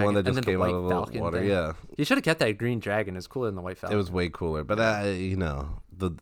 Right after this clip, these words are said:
Speaker 1: there, there were some changes that needed to be made. Honestly, the, yeah, the, I di-,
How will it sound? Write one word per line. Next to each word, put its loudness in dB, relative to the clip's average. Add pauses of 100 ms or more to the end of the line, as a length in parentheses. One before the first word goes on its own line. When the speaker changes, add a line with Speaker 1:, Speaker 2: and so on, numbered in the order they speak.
(340)
Speaker 1:
there, 8
there 6
were 8
some -4
changes 0
that -2
needed 0
to -4
be -6
made. -6 (240)
Honestly, 4
the, -2
yeah, 2
the, -8 (420)
I 4
di-, 4